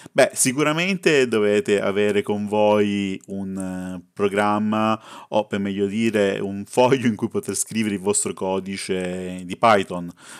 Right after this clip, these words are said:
Va benissimo anche il blocco note volendo, comunque fermo restando che punto primo dovete aver installato, eh, il linguaggio di programmazione vero e proprio. In questo caso utilizzeremo la versione tre punto nove di Python, ma va bene anche la tre punto sette o la tre punto otto.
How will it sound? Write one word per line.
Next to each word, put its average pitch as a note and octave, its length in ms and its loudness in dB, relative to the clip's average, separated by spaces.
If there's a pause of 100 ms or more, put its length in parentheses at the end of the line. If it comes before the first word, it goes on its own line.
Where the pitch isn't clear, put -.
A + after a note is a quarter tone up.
(160)
Va G#2+ 220 6
benissimo G#2 760 0
anche A2+ 340 0
il G2 40 -6
blocco G#2+ 420 2
note G#2+ 380 2
volendo, A2+ 720 2
comunque F#2+ 440 -2
fermo F#2 260 -4
restando F#2+ 400 0
che - 160 -6 (100)
punto B2 340 -2
primo F#2+ 440 -2
dovete G2 280 -2
aver G2 200 0
installato, G2 920 -2 (480)
eh, F#2 300 -2
il F#2 80 -4
linguaggio A2 380 4
di G2 80 -4
programmazione F#2+ 540 -4
vero F2+ 140 -4
e F2+ 60 -8
proprio. F2+ 340 2
In B2 80 -2
questo - 240 -4
caso G3 300 4
utilizzeremo F#3+ 600 -4
la G2 60 -4
versione G#2 400 -2
tre G#2+ 200 0
punto G#2 320 -8
nove G2+ 200 -2
di F#2 140 -6
Python, G#2 540 0
ma F#2+ 100 -6
va F2 100 -4
bene G2 220 -4
anche G2 180 -8
la F#2+ 100 -4
tre G#2 160 -4
punto G2 280 -8
sette G#2+ 320 -4
o - 20 -4
la G2 80 -4
tre G#2 160 -2
punto F#2+ 320 -6
otto. D3 460 -4